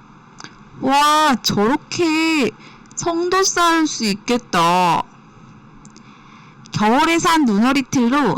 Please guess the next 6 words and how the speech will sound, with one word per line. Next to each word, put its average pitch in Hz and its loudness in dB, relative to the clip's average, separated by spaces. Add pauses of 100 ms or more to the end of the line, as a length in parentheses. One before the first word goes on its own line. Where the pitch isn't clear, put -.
여름에는 285 2
모래오리를 262 2
만들면 190 2
되겠네? 190 0 (2250)
오, 240 0 (380)
문어인가? 190 2